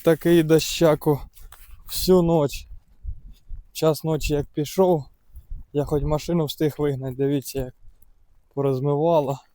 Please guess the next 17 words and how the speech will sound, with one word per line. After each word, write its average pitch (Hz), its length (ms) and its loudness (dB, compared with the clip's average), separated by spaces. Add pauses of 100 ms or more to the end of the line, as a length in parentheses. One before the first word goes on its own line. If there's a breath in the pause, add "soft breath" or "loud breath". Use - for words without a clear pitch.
(1300)
Зараз 143 320 -2
хоч 156 160 -2
спущусь 170 480 -2
до 160 140 2
вудочок, 156 480 0
гляну, 151 280 -2
що 156 120 -6
там 156 200 -2
з 135 40 -4
вудками 147 480 -2
вообще 151 380 -2 (680 loud breath)
робиться. 156 600 0 (500)
Капець, 156 420 -8
король, 220 340 2 (100)
ух - 200 -6
ти, - 80 -6
йо-моє! - 640 0